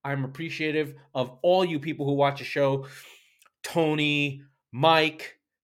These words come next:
John, Manny, Dimas, Christian, everyone who listens to the show, I appreciate you on a regular basis. Uh,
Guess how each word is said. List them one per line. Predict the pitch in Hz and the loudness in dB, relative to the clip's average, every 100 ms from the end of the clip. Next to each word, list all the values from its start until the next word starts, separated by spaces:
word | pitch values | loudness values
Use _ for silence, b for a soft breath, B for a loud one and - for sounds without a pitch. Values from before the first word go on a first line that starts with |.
| _ | _
John, | - 170 165 160 156 151 143 135 - _ _ | -2 2 2 2 0 -2 -4 -10 -18 _ _
Manny, | 120 143 175 175 170 165 165 160 139 139 _ _ _ 139 - | -4 2 4 4 2 0 -2 -4 -8 -14 _ _ _ -20 -10
Dimas, | 196 196 185 180 175 170 165 - - - _ _ _ _ _ | -2 0 2 2 2 0 -2 -4 -10 -12 _ _ _ _ _
Christian, | - 208 - - 190 175 175 160 - _ | 4 4 4 -4 0 0 -2 -8 -16 _
everyone | 180 185 180 165 | 2 4 4 2
who | 160 | -2
listens | 143 139 135 143 | -4 -4 -8 -6
to | |
the | 127 | -6
show, | 120 139 120 113 | -4 -2 -2 -2
I | 92 123 | -2 -2
appreciate | 117 139 123 127 113 | -4 -10 -8 -6 -6
you | 110 110 107 b b _ | -8 -10 -12 b b _
on | 117 113 | -2 2
a | |
regular | 120 120 117 107 | 4 4 2 2
basis. | 113 113 110 110 104 - b b _ | 0 0 -2 -8 -8 -10 b b _
Uh, | 107 | -2